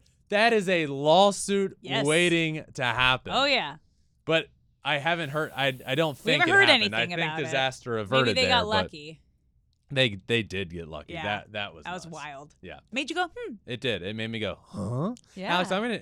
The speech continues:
Speaker 1: we, we're gonna have to wor-, we need you to, like, really get
Speaker 2: Oh.
Speaker 1: into the, "Hmm?"
Speaker 2: Things that make you go, "Hmm?"
Speaker 1: Better. We can still work on it.
Speaker 2: Hmm.
Speaker 1: We'll, we'll get there next
Speaker 2: Hmm.
Speaker 1: week.
Speaker 2: Well, you
Speaker 1: We'll,
Speaker 2: go
Speaker 1: we'll,
Speaker 2: deep.
Speaker 1: we'll
Speaker 2: I go,
Speaker 1: practice. You can go in
Speaker 2: "Hmm?"
Speaker 1: any direction with it.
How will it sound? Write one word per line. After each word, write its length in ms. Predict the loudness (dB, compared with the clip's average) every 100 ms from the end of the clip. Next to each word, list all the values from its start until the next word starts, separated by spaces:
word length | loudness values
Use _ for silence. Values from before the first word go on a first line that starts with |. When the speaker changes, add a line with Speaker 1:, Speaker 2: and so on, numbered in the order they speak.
| -8
Speaker 1:
we, 200 | -8 -4
we're 160 | -2 -2
gonna 100 | -2
have 100 | -2
to 60 | -4
wor-, 140 | -6 -6
we 160 | -8
need 220 | -6 -6 -6
you 100 | -6
to, 80 |
like, 160 | -4 -6
really 380 | -6 -2 -2 0
get 80 | 2
Speaker 2:
Oh. 100 | 0
Speaker 1:
into 120 | -2 -8
the, 120 | -12 -16 -20
"Hmm?" 540 | -14 -10 -8 -8 -10 -14 _ _
Speaker 2:
Things 300 | -4 -4 -4
that 180 | -2 -2
make 200 | -2 -2
you 120 | -2
go, 420 | 0 2 2 -2 -6 _ _ _ _ _ _ -12
"Hmm?" 200 | -10 -8 -10 -14 -18 _ _ _ _ _ _ _ _
Speaker 1:
Better. 280 | -8 -8 -8
We 100 | -12
can 120 | -10 -8
still 200 | -8 -6
work 180 | -6
on 140 | -8 -8
it. 40 |
Speaker 2:
Hmm. 240 | -10 -14 -8
Speaker 1:
We'll, 260 | -4 -2 -4 -2
we'll 120 | 0
get 160 | 0 -2
there 140 | -6
next 200 | -6 -10
Speaker 2:
Hmm. 80 | -12
Speaker 1:
week. 80 | -12 -14 -10
Speaker 2:
Well, 100 | 2
you 60 | 4
Speaker 1:
We'll, 40 | 6
Speaker 2:
go 60 |
Speaker 1:
we'll, 100 | 4 2
Speaker 2:
deep. 320 | -4 -8 -8 -4
Speaker 1:
we'll 120 | 0
Speaker 2:
I 80 | 2
go, 60 | 4
Speaker 1:
practice. 440 | 4 4 2 -2 _ _ _ _ _ _ _ _
You 120 | 0 2
can 120 | 4
go 180 | 4 4
in 80 |
Speaker 2:
"Hmm?" 60 | 2
Speaker 1:
any 160 | 0 0
direction 420 | 2 0 -2 -8
with 160 | -10
it. 120 | -12